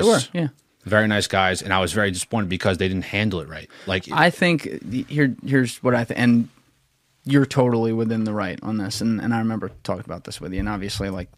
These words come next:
Speaker 1: that part didn't work out. I know you end up getting, like, at least a couple of 'em.
Speaker 2: Well, because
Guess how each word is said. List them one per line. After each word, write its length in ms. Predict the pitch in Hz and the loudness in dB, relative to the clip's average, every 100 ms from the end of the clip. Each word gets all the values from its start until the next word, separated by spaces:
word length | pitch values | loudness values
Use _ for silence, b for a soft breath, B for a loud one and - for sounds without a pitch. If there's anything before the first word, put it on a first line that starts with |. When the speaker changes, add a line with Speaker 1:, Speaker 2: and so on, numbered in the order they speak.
| - | -14
Speaker 1:
that 360 | 123 117 117 | -6 -4 -2
part 220 | - 113 | -2 -2
didn't 200 | 110 110 | 0 -2
work 220 | 107 104 98 | -2 -2 -2
out. 120 | 110 | 2
I 80 | 123 | 4
know 140 | 160 | 6
you 160 | 165 143 | 6 6
end 80 | |
up 240 | 127 113 123 | 6 2 0
getting, 240 | 117 92 | 0 0
like, 140 | 113 101 | -2 -4
at 80 | |
least 180 | 107 110 | -4 -6
a 60 | - | -6
couple 340 | - 110 110 | -4 -2 0
of 100 | 117 120 | 2 2
'em. 160 | 117 B - | 0 B 2
Speaker 2:
Well, 100 | 123 | 4
because 420 | 117 120 131 113 | 4 2 2 4